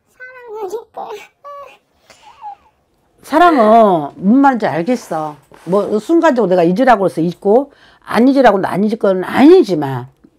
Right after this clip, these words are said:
Speaker 2: 무슨 말인지 알겠지? 그런데 그 여-, 자기 와이프가 시키는 대로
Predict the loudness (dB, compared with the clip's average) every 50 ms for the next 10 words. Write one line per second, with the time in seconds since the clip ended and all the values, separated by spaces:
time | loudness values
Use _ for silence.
0 | _ _ _ _ -8 -6 -4 -4 -4 -2 -2 -2 -2 -2 -4 -6 -6 -8 -8 -6
1 | -2 -2 -2 -2 -4 -10 _ _ _ _ _ _ _ _ _ -8 -2 0 0 2
2 | 4 4 4 4 2 0 -6 _ _ _ _ _ _ _ _ _ _ _ _ _
3 | _ _ _ _ _ _ -8 0 4 6 6 6 6 6 4 4 4 2 2 -4
4 | -10 -8 -4 -2 -2 -2 0 -2 -4 -4 -6 -4 -4 -4 -4 -6 -12 _ -6 -4
5 | -4 -4 -4 -4 -6 -6 -6 -10 -14